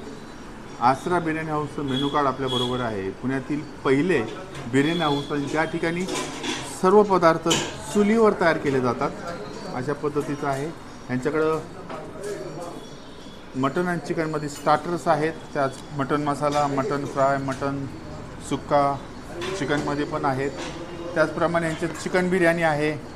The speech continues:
मटण बिर्याणी आहे, स्पेशल चिकन बिर्याणी, स्पेशल मटण बिर्याणी.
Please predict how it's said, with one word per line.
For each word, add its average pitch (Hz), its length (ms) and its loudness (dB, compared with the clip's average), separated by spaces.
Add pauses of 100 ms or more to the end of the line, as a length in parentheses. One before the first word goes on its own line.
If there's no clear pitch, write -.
(320)
मटण 139 260 4
बिर्याणी 156 380 2
आहे, 131 340 -2 (720)
स्पेशल 175 520 4
चिकन - 540 0
बिर्याणी, 147 420 2
स्पेशल 143 600 -4
मटण 131 340 0
बिर्याणी. 143 380 -2